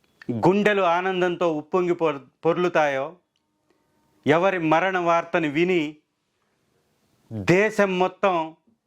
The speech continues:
కంటతడి పెట్టిందో, వేలాది గుండెలు ఆగిపోయాయో, ఆ మహానేత యొక్క పుట్టినరోజు, డెబ్భై ఆరవ జయంతి. ఈ సందర్భంగా ఒక్కసారి మనమందరం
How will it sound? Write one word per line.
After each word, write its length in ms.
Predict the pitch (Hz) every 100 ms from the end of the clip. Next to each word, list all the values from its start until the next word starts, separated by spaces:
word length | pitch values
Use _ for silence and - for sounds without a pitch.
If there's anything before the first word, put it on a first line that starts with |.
| _ _ _ _ _ _ -
కంటతడి 560 | 151 175 185 175 151 -
పెట్టిందో, 480 | 151 170 151 131 120 135 - _ _ _ _ _ -
వేలాది 560 | 120 190 214 226 240 233 208
గుండెలు 300 | 208 196 185 165
ఆగిపోయాయో, 680 | 170 170 165 147 135 123 127 139 _ _ _ _ _ _
ఆ 120 | 117 127 139
మహానేత 540 | 143 147 160 151 135 131
యొక్క 280 | 127 - 127 107 - _ _ _ _ -
పుట్టినరోజు, 720 | 147 - 160 131 107 95 - _ _ _ _ _ -
డెబ్భై 360 | 147 135 135 151
ఆరవ 240 | 139 123 120
జయంతి. 420 | 110 110 98 - _ _ _ _ _ _ _ _ - - - 165
ఈ 20 | 185
సందర్భంగా 600 | 208 208 220 214 214 220 214
ఒక్కసారి 500 | 208 214 180 208 196 190 180 _ _ _ _ _
మనమందరం 640 | 143 165 170 180 185 185